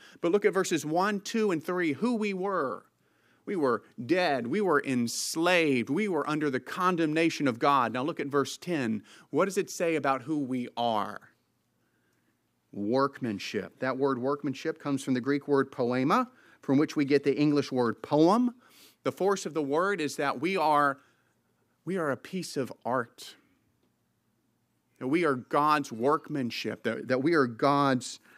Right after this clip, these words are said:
masterpiece. So again, if you came to church struggling and imagining that God is in heaven disappointed with you and barely tolerating with,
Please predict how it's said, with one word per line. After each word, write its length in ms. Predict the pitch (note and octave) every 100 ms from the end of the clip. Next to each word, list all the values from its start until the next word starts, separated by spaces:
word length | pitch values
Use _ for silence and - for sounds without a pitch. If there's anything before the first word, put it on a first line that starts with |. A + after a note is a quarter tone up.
| _
masterpiece. 1400 | B2+ C3 C#3 D3+ - D#3+ C3 B2+ G#2+ F#2 - - - - - _ _ _ _ _ _ _
So 220 | - E3 D#3
again, 320 | C3 F#3 F3
if 140 | B2+
you 80 | C3
came 260 | - E3+ E3
to 60 |
church 300 | D3+ D#3+ C#3+
struggling 600 | - - E3 D#3 C3+ B2
and 80 | A#2
imagining 560 | A2+ C3+ D3 C#3+ C3 A2+
that 140 | A2
God 280 | A#2 C3+ C#3
is 140 | A#2
in 80 | A#2
heaven 260 | A#2 C3 A#2+
disappointed 640 | B2+ - - D3+ C#3+ B2
with 160 | A#2+ B2+
you 220 | G#2+ F#2 - - -
and 160 | C3+ C#3
barely 380 | D#3+ F3 E3+
tolerating 720 | C#3 - E3 D#3+ D3 D3 C3+ B2
with, 240 | B2 A2